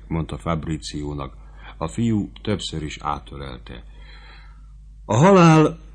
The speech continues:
folytatta végül, "mely hosszú életemet befejezi, nem lesz olyan nehéz, mint most ez a búcsú. Van egy erszényem, Gitára bízom, ha megszorul, vehet belőle, de meghagyom, a többit adja neked, bármikor is kéred.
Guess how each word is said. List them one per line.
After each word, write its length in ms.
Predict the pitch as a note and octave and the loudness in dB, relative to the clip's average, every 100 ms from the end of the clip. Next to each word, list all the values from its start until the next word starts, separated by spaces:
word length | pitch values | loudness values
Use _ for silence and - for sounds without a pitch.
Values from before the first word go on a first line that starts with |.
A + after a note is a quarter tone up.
| - | -20
folytatta 680 | - B2+ B2 A2+ - - D#2+ | -4 2 2 0 -6 -8 -4
végül, 580 | F2+ F#2+ E2 F2 E2 - - - - | -2 -2 0 0 0 -4 -14 -20 -8
"mely 260 | A2 D3 C#3+ | 0 4 6
hosszú 440 | C#3 F3 - C#3 | 6 2 2 2
életemet 640 | D3 D3+ C3+ C3 A#2 F#2+ | 6 6 4 2 0 0
befejezi, 540 | F2+ C3 A#2+ A#2 G#2 A#2 | 0 0 2 2 2 2
nem 200 | D3+ C3+ | 4 4
lesz 240 | B2 A2 | 4 2
olyan 220 | A2 G#2+ | 0 2
nehéz, 440 | G#2 A2+ A2+ A2+ G2 | 2 2 2 0 0
mint 180 | G#2 G2 | 0 0
most 280 | G2 - | -2 -2
ez 100 | F#2 | -6
a 120 | E2+ D2+ | -6 -8
búcsú. 400 | D#2+ E2 - D2+ - - - - - - | -8 -8 -8 -12 -14 -18 -20 -18 -18 -6
Van 200 | G#2 D3 | 2 4
egy 120 | B2+ | 4
erszényem, 720 | A#2+ B2+ G#2 G#2+ G#2 G2+ G2 | 4 0 0 0 2 2 0
Gitára 680 | F2+ A#2+ - G#2 G2 G2 F#2+ | 0 -2 0 0 2 2 0
bízom, 400 | E2 F#2+ F2 G2 | 0 -2 0 -2
ha 100 | F#2+ | 0
megszorul, 720 | A2+ B2 - G#2+ G#2 G#2 G2+ - - E2 | 0 0 -2 -2 0 0 -2 -8 -20 -12
vehet 400 | A2+ A2+ G2+ F#2+ | -10 -8 -8 -8
belőle, 560 | G#2 G#2 G2+ G2+ G#2 G2 | -4 -2 -2 0 0 0
de 140 | G#2+ | 0
meghagyom, 500 | B2 C#3 - A#2 A#2 | 0 0 -4 -4 -2
a 80 | A2 | -2
többit 360 | B2+ A2+ A2+ | -4 -4 -4
adja 220 | G#2+ G#2+ G#2+ | -4 -2 -2
neked, 340 | G#2+ G#2+ F#2+ | -2 -4 -6
bármikor 640 | F2+ A2+ G#2+ F#2+ E2+ E2+ | -2 0 2 0 -4 -8
is 200 | D#2 - | -10 -12
kéred. 380 | - E2 D2 C2+ | -12 -12 -12 -14